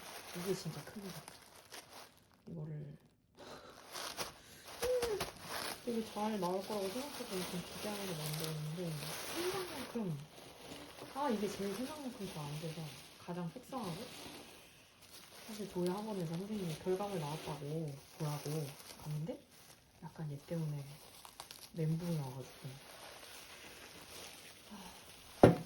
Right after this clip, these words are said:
되게 큰 메인 디쉬를 만들고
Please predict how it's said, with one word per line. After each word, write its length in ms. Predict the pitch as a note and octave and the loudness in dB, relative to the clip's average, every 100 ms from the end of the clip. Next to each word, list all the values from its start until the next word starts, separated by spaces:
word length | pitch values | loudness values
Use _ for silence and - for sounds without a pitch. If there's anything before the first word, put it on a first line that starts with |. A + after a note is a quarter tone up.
| - - - - - - - - - - - - - - - - - - - - | -6 -14 -14 -12 -8 -6 -6 -6 -8 -6 -6 -8 -8 -10 -10 -12 -12 -12 -12 -6
되게 200 | F#3+ F#3 | 0 2
큰 800 | F#3 - E4 E4 D4 F3+ C#3+ - | 0 0 2 2 2 2 0 2
메인 340 | E3+ F#3+ C4 | 6 6 6
디쉬를 1500 | D4 A3+ - - C#4 F#4 - - - - - - - F#3+ F#3 | 2 2 0 0 -2 -2 -4 -12 -14 -12 -10 -10 -4 0 2
만들고 960 | D3 D3 F#3+ A3+ A3 G3 F#3+ F#3 E3+ | 2 4 4 4 4 2 2 4 2